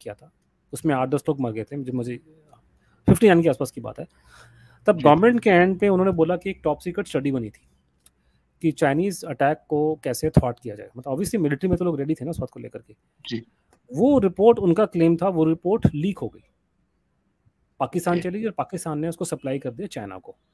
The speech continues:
Speaker 1: Now we know शायद ऐसा हुआ था, सही में report top secret स्टडी हुई थी, क्योंकि उसमें General पीएस Bhagat जो थे Lieutenant General, शायद उन्होंने वो report लिखी थी, क्योंकि उनकी लड़की ने एक अभी interview दिया, उसमें उन्होंने ये बातें बोली। उनका कोई लिंक हमारे से नहीं है।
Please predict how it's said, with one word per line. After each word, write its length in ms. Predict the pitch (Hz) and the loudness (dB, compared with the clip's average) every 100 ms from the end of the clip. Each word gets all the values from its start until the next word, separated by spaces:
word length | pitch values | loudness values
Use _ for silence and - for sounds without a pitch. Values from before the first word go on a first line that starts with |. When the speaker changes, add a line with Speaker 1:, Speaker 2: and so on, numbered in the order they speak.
| _ _ _ _ _ _ 131 | _ _ _ _ _ _ -4
Speaker 1:
Now 300 | 139 233 240 | 0 0 2
we 140 | 240 | 2
know 340 | 185 180 226 285 _ _ _ _ | 2 2 -2 -6 _ _ _ _
शायद 320 | - 139 151 | -2 0 0
ऐसा 180 | 131 185 | -2 -2
हुआ 260 | 143 123 117 | -2 -4 -6
था, 140 | 107 - _ _ | -10 -16 _ _
सही 160 | - 147 | -2 2
में 140 | 160 | 2
report 320 | 147 - 143 | 2 0 0
top 160 | 139 127 | 0 -4
secret 240 | - 156 156 | -4 -4 -4
स्टडी 180 | 139 | -4
हुई 200 | 131 117 | -4 -4
थी, 140 | 107 101 _ _ _ _ _ _ _ _ _ - | -6 -8 _ _ _ _ _ _ _ _ _ -16
क्योंकि 300 | - 156 165 _ _ _ _ _ _ _ _ _ _ - | -6 -6 -6 _ _ _ _ _ _ _ _ _ _ -10
उसमें 460 | - 143 135 151 | -4 -2 -2 -4
General 300 | 135 135 156 | -2 2 2
पीएस 320 | 160 180 175 147 | 2 0 0 0
Bhagat 360 | 123 156 170 143 | 0 0 0 -2
जो 80 | |
थे 200 | 127 123 | -4 -2
Lieutenant 340 | 123 117 139 127 | -2 -2 -4 -4
General, 120 | 180 | -6
शायद 240 | - 151 | -2 0
उन्होंने 220 | 151 151 143 | 0 0 0
वो 60 | |
report 300 | 127 120 110 | 0 -4 -10
लिखी 180 | 113 113 | -10 -10
थी, 40 | |
क्योंकि 220 | 143 151 190 | -6 -4 -2
उनकी 220 | 175 208 | -4 -4
लड़की 320 | 143 131 247 | -4 -2 0
ने 120 | 214 | 0
एक 120 | 202 | 0
अभी 220 | 156 156 156 | 4 6 6
interview 320 | 139 160 156 | 2 0 0
दिया, 160 | 147 | 0
उसमें 200 | 175 170 | 0 -2
उन्होंने 140 | 160 160 | -2 -2
ये 60 | |
बातें 260 | 143 127 131 | -4 -6 -6
बोली। 180 | 120 131 | -6 -2
उनका 140 | 143 | 0
कोई 180 | 160 180 | 0 0
लिंक 240 | 156 170 | 2 0
हमारे 200 | 147 135 | 0 -4
से 120 | 135 123 | -6 -10
नहीं 120 | 98 | -14
है। 300 | - _ | -20 _